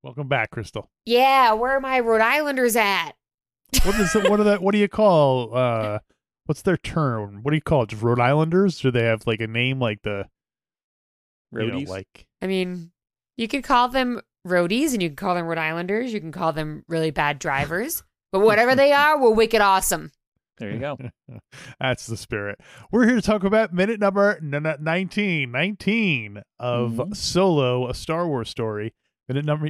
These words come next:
Speaker 1: number nineteen starts with, um, Space Woody Harrelson t-, Space Woody Harrelson. Like, why am I having a hard time saying this?
Speaker 2: <laughs>
Speaker 1: Space Woody Harrelson
Speaker 3: <laughs>
Speaker 1: telling Han Solo he's sticking his nose where it doesn't belong.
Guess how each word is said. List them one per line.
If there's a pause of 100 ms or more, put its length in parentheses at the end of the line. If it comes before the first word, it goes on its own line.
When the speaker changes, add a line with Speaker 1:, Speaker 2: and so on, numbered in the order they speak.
Speaker 1:
number
nineteen
starts
with,
um, (760)
Space
Woody
Harrelson
t-, (340)
Space
Woody
Harrelson. (460)
Like,
why
am
I
having
a
hard
time
saying
this? (440)
Speaker 2:
<laughs> (140)
Speaker 1:
Space
Woody
Harrelson (100)
Speaker 3:
<laughs>
Speaker 1:
telling (240)
Han
Solo
he's
sticking
his
nose
where
it
doesn't
belong.